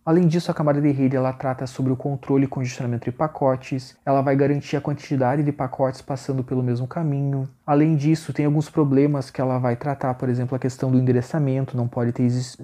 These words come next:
existir na rede dispositivos com o mesmo endereço de rede.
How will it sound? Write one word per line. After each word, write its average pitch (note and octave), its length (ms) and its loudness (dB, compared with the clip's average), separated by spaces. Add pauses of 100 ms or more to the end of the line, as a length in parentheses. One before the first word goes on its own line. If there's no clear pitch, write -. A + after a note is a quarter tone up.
existir C3 480 -2
na C#3 160 0
rede B2+ 440 2 (140)
dispositivos D3+ 760 0
com - 140 -4
o C#3 100 0
mesmo C#3 380 0
endereço B2 400 0
de C3+ 80 0
rede. C3+ 460 0